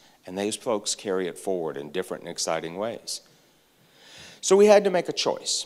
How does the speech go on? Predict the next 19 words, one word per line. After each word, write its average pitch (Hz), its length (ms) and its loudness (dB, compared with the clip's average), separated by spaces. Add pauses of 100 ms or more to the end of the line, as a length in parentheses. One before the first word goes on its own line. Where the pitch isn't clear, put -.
(800)
We 123 140 0
have 156 260 4 (160)
infrastructure 190 600 2
over 180 160 2
here 175 160 2
in 170 100 0
the 165 60 0
Fedora 156 320 4
project. 85 460 0 (680)
We 87 120 -14
have 101 280 -2
more 110 420 2
infrastructure 175 520 0
over 151 160 2
here 156 160 -2
in 147 80 -2
the 135 80 -4
centos 131 440 -2
project. 71 520 -6